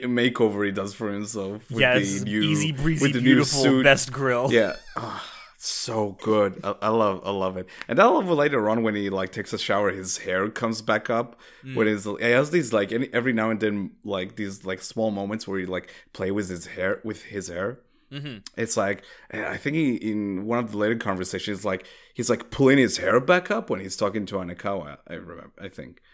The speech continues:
Speaker 2: Yeah.
Speaker 1: Uh, but we'll get to that. It looks great. I love that shot.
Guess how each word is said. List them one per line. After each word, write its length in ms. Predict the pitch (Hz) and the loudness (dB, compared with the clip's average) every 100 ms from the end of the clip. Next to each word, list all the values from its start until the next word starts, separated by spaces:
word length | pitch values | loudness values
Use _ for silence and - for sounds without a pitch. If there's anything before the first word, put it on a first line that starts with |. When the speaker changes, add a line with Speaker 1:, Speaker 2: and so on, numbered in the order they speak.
| _ _ _ | _ _ _
Speaker 2:
Yeah. 240 | 123 107 87 | -4 -4 0
Speaker 1:
Uh, 40 | |
but 140 | 117 | 4
we'll 120 | 185 196 | 6 6
get 180 | 175 - | 4 2
to 80 | 87 | -4
that. 220 | 73 - _ _ _ - - | -8 -16 _ _ _ -20 -6
It 40 | |
looks 200 | 120 - | -4 -4
great. 180 | - - - | -8 -12 -8
I 40 | |
love 120 | 92 90 | -6 -6
that 140 | - | -8
shot. 200 | - - | -10 -12